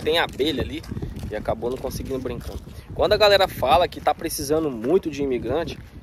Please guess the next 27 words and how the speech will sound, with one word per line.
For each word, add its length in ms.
eu 120
acho 200
que 60
eu 80
não 80
sei, 240
alguns 300
portugueses 460
vão 120
concordar 480
comigo. 340
Mas 240
Portugal, 500
cara, 240
pelo 220
que 100
eu 100
vejo, 440
pela 160
demanda 400
de, 200
de 100
portugueses 580
que 140
vivem 260
aqui, 280
é, 220